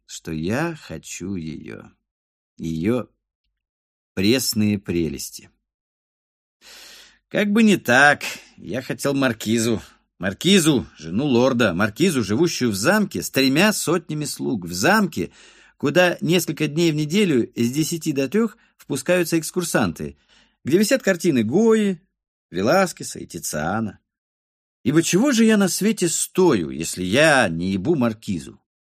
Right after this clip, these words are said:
Я думаю, что я нравился маркизе Хьюстон. Ну, как нравился?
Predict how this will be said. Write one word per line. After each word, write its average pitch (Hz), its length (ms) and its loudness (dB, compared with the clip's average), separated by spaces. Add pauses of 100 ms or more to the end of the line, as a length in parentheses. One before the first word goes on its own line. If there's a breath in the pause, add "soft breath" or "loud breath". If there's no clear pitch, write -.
(600)
Я 90 100 -6
думаю, 208 540 0 (520)
что - 140 -6
я 175 100 2
нравился 220 540 4
маркизе 76 420 -6
Хьюстон. - 500 -10 (840)
Ну, 156 80 -2
как - 200 -2
нравился? 69 460 -10